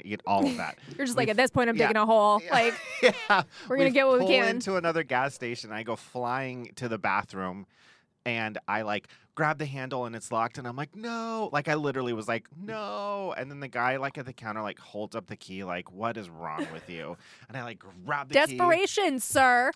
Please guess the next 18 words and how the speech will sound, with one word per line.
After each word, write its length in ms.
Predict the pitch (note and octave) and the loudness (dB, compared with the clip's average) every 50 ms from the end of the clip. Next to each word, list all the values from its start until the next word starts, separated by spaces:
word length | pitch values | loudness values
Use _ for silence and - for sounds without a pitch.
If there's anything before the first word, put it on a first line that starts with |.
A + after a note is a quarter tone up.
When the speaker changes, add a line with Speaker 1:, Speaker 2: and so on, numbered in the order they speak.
| - - | -4 -10
Speaker 1:
I 60 | C3 | -12
grab 300 | B2+ - C#3+ C3+ D3 C#3+ | -6 -2 0 0 0 0
the 60 | D3+ | -6
key, 180 | - - D3+ D3 | -10 -8 -8 -6
and 100 | D3 B2+ | -4 -4
I 60 | A2 | -6
go 260 | G2+ - - D3 C#3+ | -4 -2 -2 -2 -2
into 120 | C3+ C#3 | -2 -6
the 100 | C3+ C#3 | -10 -8
bathroom, 420 | A2+ B2+ B2 C3 B2+ - C#3+ C3+ B2+ | -4 -2 -2 -2 -4 -8 -12 -10 -10
and, 160 | A2 G2+ F#2+ - - - - - _ _ _ | -10 -10 -12 -16 -20 -20 -20 -20 _ _ _
and, 380 | A2 A2+ A2+ A2 G#2+ G#2+ G2 - - | -8 -6 -4 -4 -6 -6 -10 -8 -6
um, 420 | A2 A2+ A2 G#2+ G2+ F#2+ F#2+ G2 - _ _ _ _ _ _ _ _ - | -4 -2 0 -2 -2 -4 -8 -14 -18 _ _ _ _ _ _ _ _ -8
and 400 | A2+ A2 G#2+ G2+ G2+ G#2 F#2+ - - _ _ | -8 -6 -4 -6 -6 -8 -10 -14 -18 _ _
the, 300 | - G#2+ G2 F#2 E2+ - - _ _ _ | -2 -2 0 0 -2 -4 -8 _ _ _
<laughs> 1300 | - F2+ - - - - D3 - - - C#3+ C3 - - C#3 - - _ - - - - - C#3 _ - | -10 -10 -10 -12 -10 -10 -10 -10 -8 -8 -8 -8 -8 -10 -10 -10 -10 _ -20 -20 -20 -20 -20 -18 _ -8
it 140 | B2+ - | -8 -8
was, 280 | A2 C3 B2+ G#2+ - | -8 -10 -12 -12 -14